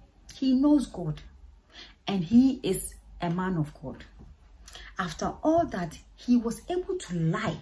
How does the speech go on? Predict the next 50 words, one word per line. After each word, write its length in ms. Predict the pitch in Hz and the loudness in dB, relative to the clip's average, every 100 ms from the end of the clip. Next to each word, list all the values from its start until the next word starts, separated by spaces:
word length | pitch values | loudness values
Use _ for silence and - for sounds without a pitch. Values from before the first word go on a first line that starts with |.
| - - - | -14 -14 -2
in 120 | 160 | 0
the 100 | 156 | 0
court 380 | - 247 165 - | -2 -4 -6 -6
that 120 | 170 165 | -6 -4
we 120 | 180 | -4
have 280 | 240 240 160 | -6 -6 -4
no 220 | 175 226 | 0 -2
property. 560 | - 170 - 156 - - - - _ _ - - - - | -2 -10 -10 -12 -14 -16 -20 -20 _ _ -20 -16 -16 -8
I 120 | 180 | -6
gave 260 | 151 233 226 | 0 0 2
the 200 | 147 156 | -2 -4
address, 540 | - 160 202 233 - - - | -4 -4 -4 -4 -10 -18 -8
everything, 480 | - 226 - 233 190 | -4 -2 -2 -6 -4
that 100 | 180 | -4
this 160 | 311 - | -4 -4
is 60 | |
the 80 | 160 | -8
property, 440 | 160 196 185 170 - | -8 -8 -6 -8 -2
and 140 | 262 | 0
he's 260 | 254 302 285 | 4 2 2
selling 320 | 349 349 320 | 2 4 4
it. 260 | 151 - - - - - | 2 -4 -14 -14 -14 0
If 180 | 466 453 | 0 2
he's 140 | 240 | 0
selling, 180 | 262 262 | 0 0
I 40 | |
don't 100 | 320 | 0
have 120 | 277 240 | 0 -2
a 60 | |
problem, 500 | - 202 196 175 151 | -6 -6 -4 0 0
but 160 | 262 247 | 0 -2
he 100 | 294 | -2
should 180 | - 240 | -2 -2
give 160 | 359 | 2
me 100 | 302 | 4
my 200 | 254 180 | 4 4
share 240 | 151 220 185 | 0 -2 -8
because 460 | 220 - 233 247 - - 247 | -10 -4 -4 -4 -10 -14 -8
I 40 | |
have 200 | 254 240 | -8 -2
also 220 | 302 302 | -2 0
invested 760 | 302 208 175 233 226 - 151 - - | -2 0 0 0 -2 -2 -6 -6 -14
in 240 | - 269 262 | 0 2 2
the 140 | 262 | 0
property. 680 | 247 - 311 233 226 226 - - - | -6 -6 -4 -4 -8 -12 -16 -20 -18
He 220 | - 226 | 2 4
was 220 | 220 220 - 302 | 4 0 -2 -2
able 260 | 311 330 | 0 -4
to 160 | - 180 | -4 -6
look 460 | 170 202 269 - | -4 -2 -4 -8